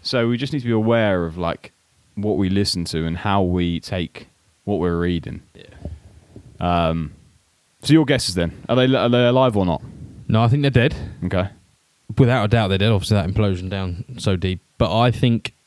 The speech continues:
Speaker 2: I don't think it's as an accident. It's, it's uncanny that that sort of level of wealth was on a submersible at that time,
Speaker 1: Mm.
Speaker 2: and it's the only one they've had that acc-, that type of accident with.
Speaker 1: Yeah.
Speaker 2: I think something's afoot,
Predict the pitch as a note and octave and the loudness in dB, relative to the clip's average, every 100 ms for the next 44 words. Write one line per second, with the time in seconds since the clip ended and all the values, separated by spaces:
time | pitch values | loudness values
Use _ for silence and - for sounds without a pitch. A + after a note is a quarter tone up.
0 | - A2 B2 A2+ G#2+ - G#2 G2 - _ | 0 2 4 2 0 0 0 0 -6 _
1 | _ - G#2 F#2+ - - F2 - - - | _ 0 0 0 -6 -6 -4 -6 -12 -18
2 | - - - _ G2+ G2+ G#2+ - B2+ B2+ | -18 -20 -20 _ -6 -4 -4 -2 0 0
3 | A#2 C3+ A2+ G2 F#2 F#2+ A2+ A2 - - | 2 0 2 0 0 -2 -2 -2 -2 -2
4 | G#2+ A#2 A2 G#2 G2 G#2 E2+ F#2 - - | -2 0 2 2 0 0 0 -2 -8 -14
5 | _ _ _ _ - G#2 G2+ F#2+ F#2+ - | _ _ _ _ -4 -2 0 0 -2 -6
6 | _ _ _ _ _ - A2 G#2 A2 F#2 | _ _ _ _ _ -8 -6 -2 0 -2
7 | F#2 F#2 F#2 G2 - F#2 F2+ F#2 F2+ F2 | -2 -2 0 -2 -2 -2 -2 -2 -2 0
8 | E2 D2+ - _ _ G2+ F#2 - - - | -2 -6 -14 _ _ -6 -6 -8 -12 -10
9 | G2 G2 F#2+ F#2 F2+ F2 F2+ F#2 F#2 F#2 | -6 -2 -2 -2 -4 -2 -4 -4 -4 -6
10 | F#2 - - G2 - F2+ F2+ - - E2 | -10 -10 -10 -8 -6 -6 -6 -8 -12 -10
11 | E2 - - D2 - F2+ F#2 - F#2 - | -12 -12 -8 -8 -4 -2 -2 -2 -8 -12
12 | - _ _ - G2 F#2 - - - - | -20 _ _ -8 -6 -6 -10 -12 -10 -10
13 | - | -12